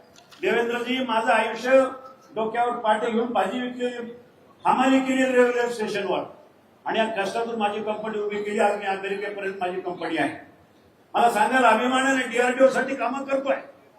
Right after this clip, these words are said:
डॉक्टर अब्दुल कलाम बरोबर कामं केलेली आहे मी महत्वाच्या प्रकल्पावर.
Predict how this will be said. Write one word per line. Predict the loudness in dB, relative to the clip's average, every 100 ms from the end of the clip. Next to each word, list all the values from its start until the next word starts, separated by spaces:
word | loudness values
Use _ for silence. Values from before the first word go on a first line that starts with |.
| -20 -20 _ _ _
डॉक्टर | -2 0 2 2
अब्दुल | 2 0 -2
कलाम | 0 0 0
बरोबर | -2 -2 -2
कामं | 0 -2 -2
केलेली | -4 -4 -2
आहे | -2
मी | -4 -10 -16 _ -8
महत्वाच्या | -6 -4 -4 -4
प्रकल्पावर. | -6 -4 -4 0 0 0